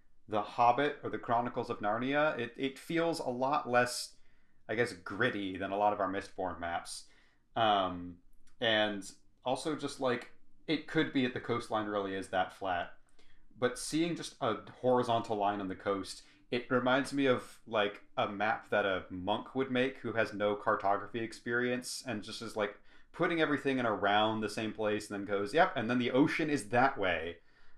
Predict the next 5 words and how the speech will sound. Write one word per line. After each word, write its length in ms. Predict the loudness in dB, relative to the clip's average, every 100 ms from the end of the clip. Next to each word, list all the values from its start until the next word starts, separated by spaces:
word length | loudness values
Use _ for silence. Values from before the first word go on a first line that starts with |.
| 0
Um, 640 | 4 6 4 0 -6 -12 -16 -20 -20 -16 -4
and 520 | 0 0 0 -6 -10 -8 -4
it, 160 | -4 -4
it 220 | -4 -4 -6
feels 680 | 0 4 4 4 -2 -8